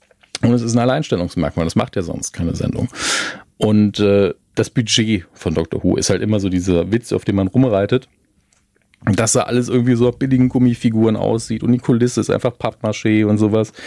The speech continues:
Und das hat auch sehr lange gestimmt. Äh, es hat auch ein Produzent mal gesagt, als siebenundsiebzig Star Wars um die Ecke kam, da war's das eigentlich. Also da war,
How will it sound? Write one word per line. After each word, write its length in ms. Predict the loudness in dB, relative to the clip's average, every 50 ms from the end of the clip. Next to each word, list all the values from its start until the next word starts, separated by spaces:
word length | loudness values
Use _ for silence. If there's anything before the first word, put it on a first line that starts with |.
| -14 -12 -12 -12 -14 -14 -10 -6
Und 140 | -4 -2 -2
das 140 | -2 -2 -4
hat 100 | -6 -6
auch 100 | -4 -2
sehr 200 | 0 2 2 2
lange 260 | 2 2 0 -2 -4
gestimmt. 560 | -4 -6 -4 0 0 0 0 0 -4 -10 -20 -20 _ _ -12 -4
Äh, 100 | -2 0
es 140 | 0 0 0
hat 80 | -2 -2
auch 80 | -2
ein 140 | -2 -4 -4
Produzent 420 | -2 -2 -4 -2 0 0 0 0
mal 140 | 0 0 0
gesagt, 340 | 0 -2 -2 -2 -2 -2 -2
als 200 | -4 -4 -2 -2
siebenundsiebzig 560 | 0 2 2 2 0 0 -4 -6 -8 -8 -6
Star 240 | -2 0 0 2 2
Wars 160 | 0 0 -2
um 80 | -2 -2
die 100 | -2 -2
Ecke 200 | -2 -2 -4 -4
kam, 360 | -2 -2 0 0 0 0 -2 -4 _ _ -20 -20 -20 -20 -18 -16 -14 -14 -16 -16 -10 _ -2
da 160 | -2 0 0
war's 240 | 0 -2 -2 -2 -4
das 160 | -4 -4 -6
eigentlich. 600 | -6 -4 -4 -4 -4 -6 -8 -12 -16 -10 -6 -2
Also 160 | 0 0 0
da 180 | 2 0 0 0
war, 180 | 0 0 0